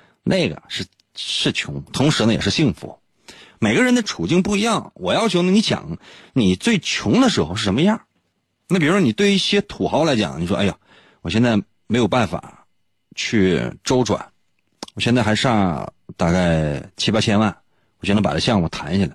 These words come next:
但现在实在是没有钱，没有办法，真的。家产全卖的话，现在不行，家产全卖的话，大概能和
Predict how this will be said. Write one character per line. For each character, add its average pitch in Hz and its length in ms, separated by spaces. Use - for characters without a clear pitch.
但 90 120
现 113 120
在 113 60
实 92 300
在 135 120
是 101 80
没 78 120
有 69 100
钱， - 220
没 156 100
有 180 60
办 214 240
法， - 300
真 113 160
的。 120 120
家 233 200
产 - 180
全 110 180
卖 202 180
的 113 100
话， 110 120
现 151 140
在 92 60
不 147 100
行， 131 260
家 190 160
产 151 120
全 92 160
卖 160 140
的 110 100
话， 104 160
大 131 140
概 135 180
能 123 420
和 127 640